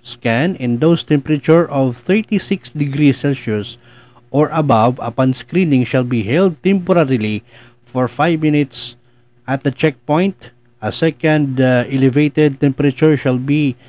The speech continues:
reported to the Emergency Operation Center for appropriate action. Oh, kinahanglan nga pagsulod lang diya sa, musulod kag Iligan,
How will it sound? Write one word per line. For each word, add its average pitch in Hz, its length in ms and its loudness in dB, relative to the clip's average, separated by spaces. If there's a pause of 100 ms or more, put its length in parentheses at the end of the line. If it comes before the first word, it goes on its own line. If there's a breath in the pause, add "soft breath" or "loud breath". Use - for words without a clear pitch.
(360 soft breath)
reported 151 560 0
to 143 80 2
the 127 160 0
Emergency 139 480 0
Operation 135 320 -4
Center 127 560 0 (320 soft breath)
for 139 400 2
appropriate 131 720 0 (480)
action. 117 640 -6 (880 soft breath)
Oh, - 160 -16
kinahanglan 165 680 0
nga 131 160 2
pagsulod 143 600 0
lang 156 240 0
diya 151 240 0
sa, 143 220 0 (720)
musulod 127 360 -2
kag 156 160 -2
Iligan, 135 640 -2